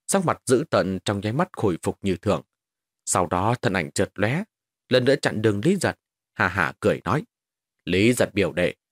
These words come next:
không ngờ tiến bộ đến như thế, biểu ca quả thực là hài lòng. Nhìn bộ dạng biểu đệ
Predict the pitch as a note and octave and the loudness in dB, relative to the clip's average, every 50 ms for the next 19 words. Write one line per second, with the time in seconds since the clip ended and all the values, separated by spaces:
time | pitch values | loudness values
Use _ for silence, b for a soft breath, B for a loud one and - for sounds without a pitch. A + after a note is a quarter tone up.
0 | _ _ _ - F3 E3 D#3 D#3 C#3+ C#3+ C#3 B2+ F3+ G3 A#3+ G3+ D3+ - - - | _ _ _ 0 0 2 4 4 4 4 4 2 2 2 4 2 2 2 2 0
1 | C3+ B2 G2 F2+ D#2+ - A2 B2+ E3 A3 - _ _ _ _ _ _ _ C#3 A#2 | 0 0 0 -2 -2 -2 0 0 0 -2 -4 _ _ _ _ _ _ _ 2 2
2 | G2+ - - A2+ F#2+ F2+ E2+ E2 - - G2 D2+ C#2 - G#2 F#2 - - E2+ E2 | 2 2 2 0 0 0 -2 -2 -2 0 0 0 0 -2 -4 -4 -2 -2 -2 -2
3 | F2 F2 D#2+ D2 E2+ E2 D#2 C2+ - _ _ _ _ _ _ _ _ _ - C3 | -2 -4 -2 -2 -2 -2 -4 -4 -10 _ _ _ _ _ _ _ _ _ 0 2
4 | B2 A#2 B2 A2 - A#2+ G#2+ A2 A2+ - - A2+ F#2 D2+ D2 F2 F#2 - - | 4 4 4 2 2 0 -2 -2 -2 0 2 2 2 0 0 0 2 2 2